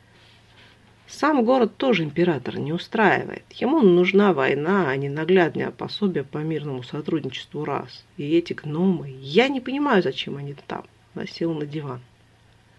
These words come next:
Что им пообещали люди? Или чем не угодили драконы? Это был уже вопрос. Ирис ждала ответа. "Да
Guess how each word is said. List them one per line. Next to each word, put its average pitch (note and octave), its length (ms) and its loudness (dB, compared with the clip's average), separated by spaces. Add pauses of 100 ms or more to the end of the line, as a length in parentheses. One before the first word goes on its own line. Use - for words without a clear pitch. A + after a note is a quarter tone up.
(440)
Что - 380 2
им C#3+ 120 4
пообещали C#3+ 680 -2
люди? D#3+ 420 0 (380)
Или C#3+ 160 -8
чем E3+ 340 -2
не D3 80 -4
угодили C#3 480 -4
драконы? D3 680 -2 (1500)
Это B3 320 4
был E3 220 4
уже D#3+ 180 2
вопрос. C#3+ 560 -8 (100)
Ирис A3+ 460 2
ждала B2+ 480 -2
ответа. - 500 -8 (1600)
"Да D3+ 120 -6